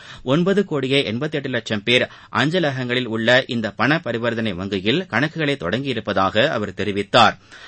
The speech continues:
அரசின் பல்வேறு நலத்திட்டங்களின் கீழ் நாற்பத்தைந்தாயிரம் கோடி ரூபாய் அளவிற்கு பயனாளிகளுக்கான நிதியுதவி இந்த வங்கிகள் மூலம் வழங்கப்பட்டிருப்பதாகவும் அவர் தெரிவித்தார்.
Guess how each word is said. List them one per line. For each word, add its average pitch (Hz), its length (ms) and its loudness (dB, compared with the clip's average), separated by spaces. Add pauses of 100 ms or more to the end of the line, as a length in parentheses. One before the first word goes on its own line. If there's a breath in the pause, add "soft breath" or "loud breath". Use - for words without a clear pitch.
(120 loud breath)
அரசின் 135 500 2
பல்வேறு 113 400 0
நலத்திட்டங்களின் 110 720 -2
கீழ் 123 240 0 (260 loud breath)
நாற்பத்தைந்தாயிரம் 147 920 2
கோடி 101 160 -4
ரூபாய் 117 320 2
அளவிற்கு 107 420 0 (380 loud breath)
பயனாளிகளுக்கான 139 800 0
நிதியுதவி 123 480 -4
இந்த 104 180 -4
வங்கிகள் 127 400 -4
மூலம் 123 240 -4
வழங்கப்பட்டிருப்பதாகவும் 101 1120 -4
அவர் 104 300 -4
தெரிவித்தார். 92 580 2